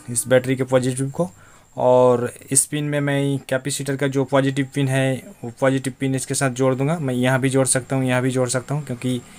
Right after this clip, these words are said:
ये वायर के द्वारा एक ही साथ जुड़ा हुआ है। तो चलिए मैं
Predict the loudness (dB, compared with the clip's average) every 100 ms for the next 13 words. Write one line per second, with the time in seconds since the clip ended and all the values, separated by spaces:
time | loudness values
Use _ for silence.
0 | -20 -8 0 4 6 4 2 2 4 4
1 | 2 -4 -2 -2 0 2 2 2 0 -4
2 | -10 -10 -2 2 2 4 2 2 2 2
3 | 0